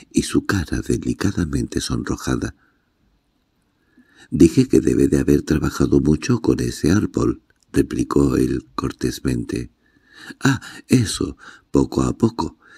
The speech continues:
Pensé que a estas alturas ya habría caído». «Yo me alegro de que no haya caído durante la noche.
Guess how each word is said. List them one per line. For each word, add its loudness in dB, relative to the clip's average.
Pensé 2
que -4
a 0
estas -6
alturas 0
ya -2
habría -4
caído». -2
«Yo 2
me 2
alegro -2
de -2
que -2
no 0
haya -2
caído 2
durante -2
la -4
noche. -8